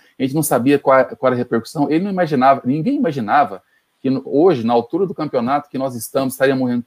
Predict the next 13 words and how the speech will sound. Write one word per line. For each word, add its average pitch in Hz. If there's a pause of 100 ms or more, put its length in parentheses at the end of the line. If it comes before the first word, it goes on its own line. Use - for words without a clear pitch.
tanta 190
gente 135 (500)
e 127
nós 131
estaríamos 131
ainda 156
com -
a 123
máscara 120
na 101
cara, 123
sem 120
poder, 120